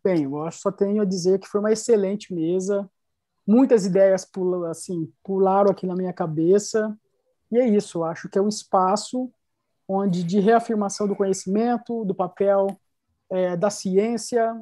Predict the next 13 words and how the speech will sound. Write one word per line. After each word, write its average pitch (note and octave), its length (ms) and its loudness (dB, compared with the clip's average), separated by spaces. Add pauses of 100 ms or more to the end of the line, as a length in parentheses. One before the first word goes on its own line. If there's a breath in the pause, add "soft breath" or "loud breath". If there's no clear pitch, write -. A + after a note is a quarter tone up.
(140)
e F#3 400 -2
no G#3 120 0
meio G3 280 4
de F3 80 -4
pandemia, G3+ 880 0
onde F#3+ 300 -8
o - 20 -4
negacionismo, F#3+ 760 -4
às E3+ 160 -10
vezes, F3+ 560 0 (640)
ele G#3 520 4
é G3+ 60 0
barulhento, G#3+ 600 2